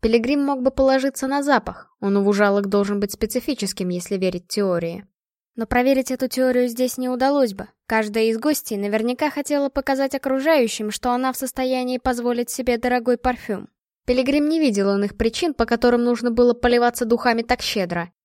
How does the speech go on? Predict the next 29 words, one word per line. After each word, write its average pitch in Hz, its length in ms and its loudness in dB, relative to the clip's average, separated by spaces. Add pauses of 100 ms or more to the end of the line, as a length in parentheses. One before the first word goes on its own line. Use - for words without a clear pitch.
(220)
То, 285 100 2
что 285 160 0
по 294 140 2
отдельности 277 540 2
было 277 260 4
вполне 285 360 0
приятными 302 540 0
запахами, 196 640 -2 (320)
здесь - 280 0
сливалось 294 480 2
в 247 60 -2
немыслимое 285 640 0
облако 254 420 6
удушающе 262 680 2
сладкой 285 460 -2
вони, 208 400 0 (140)
от - 140 -12
которого 226 400 6
уже 233 220 6
кружилась 233 480 4
голова. 233 480 4 (560)
Рада 214 300 4
осторожно 208 500 0
дотронулась 208 600 0
до 202 100 0
его 208 200 2
плеча 220 360 -2
и 302 60 0
спросила: 185 720 -4